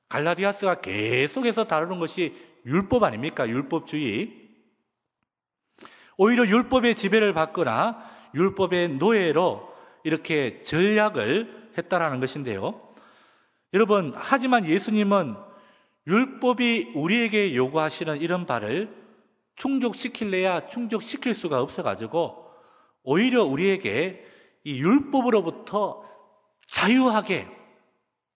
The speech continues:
너무너무 자유로워지게 만들어 주신 것입니다. 그리고 중요한 것은 예수님은 또한 우리를 위해 가지고 이것뿐만 아니고 자녀,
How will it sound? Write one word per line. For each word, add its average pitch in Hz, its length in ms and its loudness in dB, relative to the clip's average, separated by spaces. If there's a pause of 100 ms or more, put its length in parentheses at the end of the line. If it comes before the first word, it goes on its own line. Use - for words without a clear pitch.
(240)
너무너무 302 520 4
자유로워지게 185 1000 2 (260)
만들어 143 640 0
주신 220 300 0
것입니다. 101 540 -2 (600)
그리고 226 260 6
중요한 233 460 4
것은 185 420 0 (440)
예수님은 208 640 4
또한 196 280 2 (100)
우리를 165 420 2
위해 135 180 2
가지고 117 640 -6 (260)
이것뿐만 202 520 2
아니고 135 500 -2 (840)
자녀, 135 520 -4